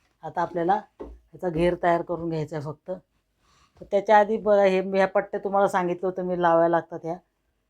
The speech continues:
घेराच्या साईडला, ह्या लावून घेतलेल्या आहेत. फक्त आता घेराला एक आकार द्यायचा आहे आपल्याला. हे बघा, हे राऊंड बॉडी आहे ना, त्यामुळे ह्याला थोडा राऊंड द्यावा लागतो इथं.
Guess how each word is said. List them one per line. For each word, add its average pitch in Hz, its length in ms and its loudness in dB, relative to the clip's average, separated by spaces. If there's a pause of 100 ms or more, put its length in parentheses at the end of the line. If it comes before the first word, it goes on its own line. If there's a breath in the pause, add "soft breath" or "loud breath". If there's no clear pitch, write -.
(140)
घेराच्या 156 400 0
साईडला, 160 420 0
ह्या 160 200 -2
लावून 165 300 0
घेतलेल्या 151 400 -2
आहेत. 180 120 -12 (960)
फक्त 180 180 -4
आता 214 180 4
घेराला 196 440 4
एक 214 160 2
आकार 185 400 0
द्यायचा 160 280 -2
आहे 127 80 -4
आपल्याला. 123 260 -16 (2750)
हे 165 80 -10
बघा, 143 140 -6
हे 175 140 4
राऊंड 190 320 4
बॉडी 180 240 4
आहे 156 100 2
ना, 170 160 -6 (640)
त्यामुळे 175 280 -2
ह्याला 170 240 2
थोडा 175 240 2
राऊंड 175 320 2
द्यावा 147 260 0
लागतो 135 300 -12
इथं. 139 260 -14